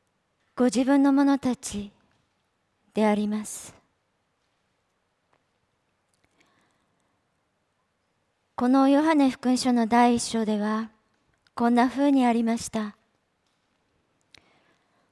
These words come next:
主である言葉は、自分のところに来たが、民は言葉を受け入れなかっ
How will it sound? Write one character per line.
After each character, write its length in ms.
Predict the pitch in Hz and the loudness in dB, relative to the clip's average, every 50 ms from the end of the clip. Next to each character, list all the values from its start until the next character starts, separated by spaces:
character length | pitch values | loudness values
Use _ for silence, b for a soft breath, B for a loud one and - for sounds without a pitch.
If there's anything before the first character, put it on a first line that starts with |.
| b b _ _ _ _ _ | b b _ _ _ _ _
主 280 | - - - - 277 285 | -16 -10 -6 -2 -2 2
で 160 | 233 285 277 | 4 4 4
あ 140 | 240 233 220 | 4 4 2
る 260 | 214 220 214 214 214 _ _ _ _ _ _ - | 0 -4 -6 -8 -10 _ _ _ _ _ _ -8
言 300 | 240 240 - - 254 233 | -8 -8 -2 -2 0 2
葉 160 | 247 269 269 | 2 2 2
は、 360 | 233 233 220 208 202 220 - _ _ _ _ _ _ _ _ _ _ _ _ _ _ _ _ _ _ b b b b b b b b b b b b b _ _ | 0 -2 -4 -6 -10 -14 -20 _ _ _ _ _ _ _ _ _ _ _ _ _ _ _ _ _ _ b b b b b b b b b b b b b _ _
自 160 | - 226 254 | -4 -2 -2
分 200 | 208 240 254 254 | 0 2 2 2
の 160 | 247 262 254 - | 2 2 0 0
と 140 | 262 254 | -2 -2
こ 140 | - - 269 | 0 2 2
ろ 120 | 269 269 269 | 2 2 2
に 180 | 254 247 233 | 2 0 -2
来 120 | - - - | -4 -10 -6
た 200 | - 247 254 240 | -2 0 0 0
が、 340 | 240 233 226 220 214 214 _ _ _ _ _ _ _ _ _ _ _ _ _ _ _ _ _ _ _ _ _ _ _ _ _ _ _ _ - 254 247 247 | 0 -2 -4 -6 -10 -14 _ _ _ _ _ _ _ _ _ _ _ _ _ _ _ _ _ _ _ _ _ _ _ _ _ _ _ _ 0 2 2 4
民 180 | 240 233 220 | 2 2 0
は 160 | 214 214 208 - | 0 -4 -4 -6
言 300 | - 226 - - 240 247 | -10 -10 -6 -4 -2 2
葉 220 | 240 262 254 247 | 4 4 4 6
を 100 | 240 226 | 4 2
受 100 | 226 - | 0 -2
け 120 | - 240 247 247 | 0 2 2 4
入 40 | 240 | 4
れ 120 | 254 254 | 4 2
な 140 | 254 254 240 | 2 0 -2
か 100 | - 220 | -2 -6
っ 80 | 220 | -8